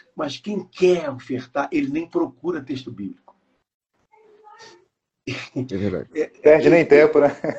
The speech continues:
Speaker 1: ele não, ele, ele não tem tempo, ele quer obedecer, ele quer estar pronto, ele nem procura. Mas se ele procurar com desejo de obedecer, ele vai encontrar.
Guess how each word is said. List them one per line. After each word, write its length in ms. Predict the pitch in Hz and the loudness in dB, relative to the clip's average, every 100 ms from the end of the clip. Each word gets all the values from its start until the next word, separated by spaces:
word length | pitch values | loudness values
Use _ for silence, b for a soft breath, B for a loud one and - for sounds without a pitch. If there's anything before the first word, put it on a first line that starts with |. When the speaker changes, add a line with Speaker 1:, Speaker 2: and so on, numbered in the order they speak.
| - 180 | -4 0
Speaker 1:
ele 100 | 175 | 0
não, 160 | 190 - | -2 0
ele, 200 | 185 185 | 0 2
ele 180 | 190 185 | 0 -2
não 140 | 185 | -4
tem 160 | 185 190 | -6 -6
tempo, 460 | - 160 165 143 | -8 -10 -10 -8
ele 140 | 135 127 | -6 -6
quer 160 | 175 | -8
obedecer, 760 | 180 175 165 156 - - 143 127 | -12 -10 -10 -12 -14 -8 -6 -6
ele 260 | 120 110 | -10 -16
quer 400 | - 135 143 135 | -12 -8 -8 -6
estar 320 | 131 127 143 139 | -6 -6 -8 -12
pronto, 420 | 135 135 135 127 | -10 -8 -8 -10
ele 120 | 123 | -12
nem 100 | 143 | -12
procura. 720 | 147 151 - - 294 - - _ b b b b | -12 -14 -14 -8 -6 -6 -8 _ b b b b
Mas 360 | - 135 139 160 | -16 -6 -6 -6
se 180 | - 165 | -6 -6
ele 220 | 190 180 | -6 -6
procurar 760 | 160 156 - 127 127 135 127 | -8 -10 -6 -6 -6 -8 -10
com 180 | - 143 | -8 -4
desejo 460 | 131 127 117 143 127 | 2 2 2 -4 -4
de 80 | 127 | -6
obedecer, 460 | 127 120 - 147 | -4 -4 -4 -14
ele 260 | 143 143 135 | -10 -10 -10
vai 240 | 127 135 | -12 -12
encontrar. 840 | 143 - 147 131 127 117 120 123 | -14 -16 -14 -14 -10 -6 -6 -10